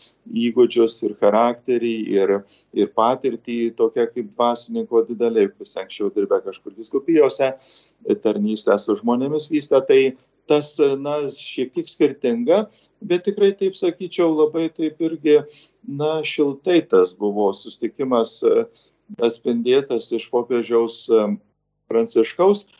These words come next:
turint minty tai, kad jis tik sekmadienį, tai yra ta diena, kai vyko mišios, atskrido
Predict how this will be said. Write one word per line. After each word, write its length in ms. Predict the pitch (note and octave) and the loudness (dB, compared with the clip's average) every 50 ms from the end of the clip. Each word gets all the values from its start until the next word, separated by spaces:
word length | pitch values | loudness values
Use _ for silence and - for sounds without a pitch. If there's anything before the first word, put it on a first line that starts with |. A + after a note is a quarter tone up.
| _ _ _ - | _ _ _ -10
turint 400 | - B2+ - - F3+ F#3+ F3 - | -10 -4 0 0 0 0 -2 -6
minty 320 | - E3 D#3 D3 D3 D#3 D3 | -6 -4 -4 -4 -4 -4 0
tai, 140 | - D3 C#3 | 2 2 4
kad 200 | C#3 C3+ B2+ - | 4 0 -2 -4
jis 120 | C3 A#2 - | -6 -8 -6
tik 160 | - C3 - | -8 -8 -6
sekmadienį, 640 | - C3 B2+ - - D3 C3+ A#2+ A2 G2 F#2 F#2+ F#2 | -6 -6 -2 0 2 2 4 4 2 0 0 -2 -6
tai 160 | _ A2+ A2 | _ -2 0
yra 140 | G#2 G2+ G2+ | 0 0 0
ta 160 | - A#2+ A2 | 0 -2 -4
diena, 300 | G#2+ A#2 A2+ A2 A2 A2 | -4 -4 -6 -6 -8 -8
kai 160 | - - A2+ A2 | -8 -8 -6 -6
vyko 280 | A2+ A2 - A#2 A2+ | -6 -6 -6 -6 -6
mišios, 360 | A#2 A#2 A2+ - A#2+ G#2+ G2+ - | -6 -8 -6 -2 -2 -2 -2 -2
atskrido 640 | A2+ A2 - - - C3 C3 A#2 A#2+ A#2 A#2 A2+ | -6 -8 -8 -4 -2 -2 2 2 2 2 2 0